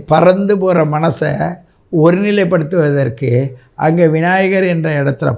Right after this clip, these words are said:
போய் நீங்க நின்னீங்கன்னா, தலையில குத்து-, கொட்டிக்கிட்டு, தோப்பு கரணம் போட்டு, உடம்ப நல்ல சுத்தமான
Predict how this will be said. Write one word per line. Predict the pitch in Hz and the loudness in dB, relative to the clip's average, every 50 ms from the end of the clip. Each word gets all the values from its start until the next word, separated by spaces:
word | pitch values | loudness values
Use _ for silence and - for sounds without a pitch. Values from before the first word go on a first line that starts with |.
| - | -2
போய் | - 160 202 - 202 196 190 170 | 0 2 2 2 2 0 -2 -2
நீங்க | 156 143 147 143 139 143 | -2 -2 -2 -2 -2 -2
நின்னீங்கன்னா, | 147 156 170 175 165 151 143 139 135 131 127 123 120 120 - - _ _ _ - | -2 -2 -2 -2 -4 -4 -4 -4 -4 -4 -4 -6 -8 -10 -14 -20 _ _ _ -4
தலையில | 143 147 160 170 175 175 160 139 | 0 2 2 2 2 0 0 -2
குத்து-, | 120 117 - - 156 127 139 143 135 135 - | -4 -4 -4 -4 -2 0 0 0 0 -2 -4
கொட்டிக்கிட்டு, | 165 139 135 160 156 143 131 120 147 135 131 135 - - _ _ _ _ | -4 -4 -2 -2 -2 -2 -4 -4 -4 -4 -4 -4 -6 -12 _ _ _ _
தோப்பு | - 165 175 185 185 220 190 | -2 0 0 0 0 -2 -2
கரணம் | 165 170 147 139 139 135 131 131 | 0 0 0 0 0 -2 -2 0
போட்டு, | 139 139 123 - - 139 135 135 123 - - _ _ _ - 143 | 0 -2 -2 -2 -4 -4 -4 -4 -6 -10 -16 _ _ _ -4 -2
உடம்ப | 151 160 165 185 185 185 175 160 147 147 165 175 - - _ _ _ _ _ _ _ _ _ _ _ _ | 0 0 0 0 0 0 0 0 0 0 -2 -4 -8 -16 _ _ _ _ _ _ _ _ _ _ _ _
நல்ல | - 185 208 233 247 220 | -4 -2 -2 0 0 -2
சுத்தமான | - - - 196 220 240 214 214 208 | -2 -4 -4 -2 -2 0 0 0 0